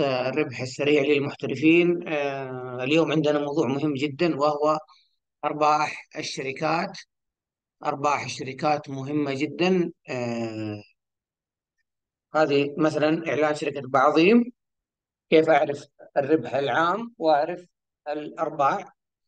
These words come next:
نيجي عندنا هنا هذا الربح العام، هنا عندي الربح العام،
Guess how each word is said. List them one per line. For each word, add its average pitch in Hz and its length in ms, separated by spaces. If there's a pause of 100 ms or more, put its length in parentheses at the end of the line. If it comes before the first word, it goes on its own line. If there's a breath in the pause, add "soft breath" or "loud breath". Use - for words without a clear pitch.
(400)
نيجي 147 220
عندنا 139 280
هنا 135 420
هذا 147 80
الربح 143 280
العام، 127 300 (480)
هنا 139 140
عندي 127 240
الربح 123 300
العام، 156 420